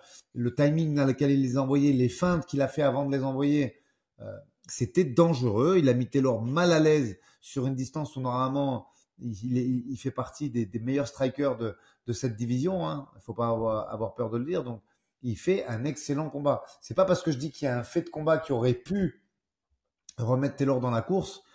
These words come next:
que, que, que, que ça enlève du, du crédit. Je veux dire, on parle d'une action. Sinon, euh, je sais pas combien de momentum il y a eu dans ce combat. Peut-être, euh, ah, sur trois rounds, j'ai envie de dire qu'il y a eu une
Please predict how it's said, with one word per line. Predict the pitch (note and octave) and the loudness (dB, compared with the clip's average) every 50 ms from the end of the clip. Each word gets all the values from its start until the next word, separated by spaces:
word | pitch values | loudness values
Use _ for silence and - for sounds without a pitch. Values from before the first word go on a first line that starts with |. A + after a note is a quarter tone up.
| _ _ _ _ _ | _ _ _ _ _
que, | - B2+ A#2+ A#2 A2+ A2+ A2+ A2 A2+ A2+ A2 A2 - | -2 0 0 2 2 0 0 0 -2 -2 -4 -6 -6
que, | - A2+ A2 | -6 -6 -6
que, | F#2 - A2+ A2 G#2+ G#2+ G#2+ _ | -6 -6 -6 -6 -6 -6 -8 _
que | - A2 | -12 -12
ça | - - A2 | -10 -6 -4
enlève | A2 A#2 C#3 D#3 B2+ | -2 -2 -2 -2 -4
du, | A2 A2 A2 | -4 -8 -8
du | G#2 G#2 | -8 -10
crédit. | F#2+ - - C#3+ D3+ E3 | -12 -8 -6 -4 -2 -2
Je | D3+ | -2
veux | B2 | -2
dire, | A#2 B2 G#2+ - - - _ - | -2 -4 -4 -4 -10 -20 _ -10
on | A#2+ A2+ | -8 0
parle | - E3 E3+ E3 C3+ G#2+ | 2 4 4 4 2 0
d'une | G#2+ F#3+ F#3+ F#3 | 0 0 4 4
action. | F#3 F3+ - - E3+ D3+ C3 - _ _ _ _ _ _ _ | 2 2 2 -4 -4 -4 -4 -6 _ _ _ _ _ _ _
Sinon, | - - - A2 B2+ D#3+ F3 F3 D#3+ | -20 -12 -8 -6 -4 -2 -2 -2 0
euh, | D3 C#3 B2+ B2+ A#2+ A2+ G#2+ G#2+ - _ _ _ _ | 0 0 0 0 -2 -4 -6 -10 -14 _ _ _ _
je | - - | -12 -10
sais | A2 F#2+ B2 | -6 -6 -4
pas | B2+ - D3+ D3 | -2 0 -2 -2
combien | - C3+ C3 C3+ C3 | -2 -4 -4 -4 -2
de | B2 A#2+ A#2 | -2 -2 -2
momentum | A#2 B2+ C#3 C3+ C#3+ C#3 C3 B2+ C3+ D3+ C#3+ C3+ | -2 -2 -2 -2 -2 -2 -4 -4 -4 -4 -4 -2
il | B2+ A#2+ | -4 -4
y | |
a | A#2 | -2
eu | A#2 B2 A#2+ | -2 -2 -4
dans | A#2 A2+ | -4 -6
ce | G#2+ - | -8 -10
combat. | - A2 A2+ B2+ C#3 D3+ D3 - | -12 -6 -2 0 2 2 2 0
Peut-être, | B2 A2+ - B2+ B2 - - - | -4 -4 -4 -4 -6 -6 -8 -4
euh, | A#2 A2+ A2+ A2 A2 G2+ - - _ _ _ _ _ _ _ | -2 -2 -2 -2 -4 -4 -6 -10 _ _ _ _ _ _ _
ah, | - E2+ G2 | -20 -18 -18
sur | - - G2 | -16 -18 -18
trois | _ _ - G#2+ | _ _ -8 -6
rounds, | A2+ C3 C3 A#2+ | -6 -4 -4 -4
j'ai | A#2 | -4
envie | A2+ A2 A2 | -4 -4 -6
de | A2 | -6
dire | G#2 B2 G#2+ | -6 -6 -6
qu'il | - A#2 A2+ | -6 -6 -6
y | |
a | A2 | -6
eu | A2 | -6
une | G#2 | -8